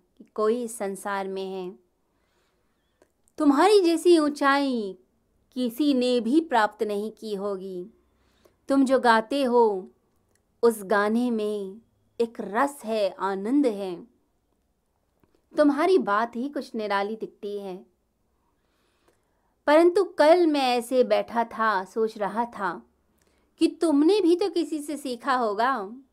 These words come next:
तुम्हारा भी तो कोई गुरु होगा, तो तुम्हारे गुरु कौन है?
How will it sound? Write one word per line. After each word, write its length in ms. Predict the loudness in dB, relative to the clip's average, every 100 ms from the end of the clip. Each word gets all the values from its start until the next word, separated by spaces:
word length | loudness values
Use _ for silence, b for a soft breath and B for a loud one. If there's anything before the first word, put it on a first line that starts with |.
| _ _ -12
तुम्हारा 360 | -8 -4 -2
भी 140 | -2 -4
तो 120 | -6
कोई 200 | -4 -6
गुरु 260 | -4 -6 -6
होगा, 440 | -8 -10 -10 -12 -20 _ _ _ _ _ _ _ _ _ _ _ -8
तो 60 |
तुम्हारे 400 | -4 -2 0 0
गुरु 360 | -4 -2 -2 -2
कौन 360 | -2 -2 -2 -6
है? 420 | -8 -10 -12